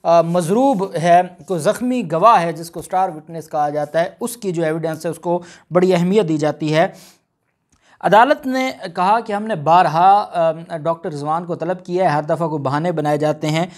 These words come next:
पाँच मार्च को हर हाल में, अ, सुबह साढ़े आठ बजे, अ, अ, जो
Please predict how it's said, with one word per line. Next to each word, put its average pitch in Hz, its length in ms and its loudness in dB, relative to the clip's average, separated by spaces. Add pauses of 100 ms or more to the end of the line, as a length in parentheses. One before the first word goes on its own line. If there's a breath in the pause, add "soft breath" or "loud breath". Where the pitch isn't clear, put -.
(420 loud breath)
पाँच 226 320 6
मार्च 175 360 0
को 190 460 -10
हर 175 180 0
हाल 165 360 2
में, 151 280 -6 (380 soft breath)
अ, 160 80 -2
सुबह 196 300 -2
साढ़े 185 380 4
आठ 180 280 4
बजे, 165 300 -4
अ, 165 140 -6
अ, 156 720 -8
जो 156 400 0